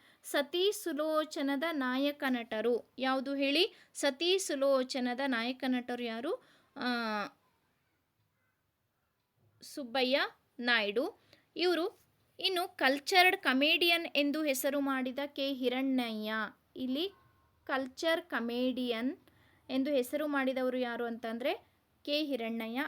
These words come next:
ಅವರ ಪುತ್ರ ಮಾಸ್ಟರ್ ಹಿರಣ್ಣಯ್ಯ ಅವರು ರಂಗಭೂಮಿ ಕೊಡುಗೆ ಪ್ರಶಂಸನೀಯ ಅಂತ ಹೇಳಿ ಕೊಟ್ಟಿದ್ದಾರೆ.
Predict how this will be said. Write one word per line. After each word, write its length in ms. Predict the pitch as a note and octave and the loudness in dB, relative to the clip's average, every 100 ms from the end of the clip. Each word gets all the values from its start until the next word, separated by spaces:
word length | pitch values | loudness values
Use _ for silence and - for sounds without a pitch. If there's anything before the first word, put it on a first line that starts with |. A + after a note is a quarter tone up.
| - | -4
ಅವರ 280 | B3+ D4+ F#4 F4+ | 0 2 2 0
ಪುತ್ರ 280 | C#4 - A#3+ C#4+ - _ _ - | -4 -2 0 2 0 _ _ -4
ಮಾಸ್ಟರ್ 680 | B3 C4+ C#4+ - E4+ E4+ | 2 2 2 -6 0 0
ಹಿರಣ್ಣಯ್ಯ 640 | E4+ C#4+ B3+ B3+ A#3+ A#3 A#3 | 2 0 2 2 0 -2 -4
ಅವರು 340 | - B3 D#4+ C#4+ | -2 -2 2 2
ರಂಗಭೂಮಿ 580 | A#3+ B3 D4 D#4 D#4+ D#4+ | 2 -4 -4 -4 -6 -4
ಕೊಡುಗೆ 640 | C4 A3+ C#4 A#4+ - _ _ - | -4 -4 -2 -4 -6 _ _ -4
ಪ್ರಶಂಸನೀಯ 840 | C4 - C4 C4 - A#3+ A3+ A3+ G#3+ | -4 0 0 0 -2 -4 -4 -2 -2
ಅಂತ 180 | G#3+ A3+ | -4 -6
ಹೇಳಿ 240 | A3+ A3 | -4 -4
ಕೊಟ್ಟಿದ್ದಾರೆ. 680 | G#3+ G#3 - B3+ A#3+ C4+ F4+ | -4 -6 -2 -2 2 0 -2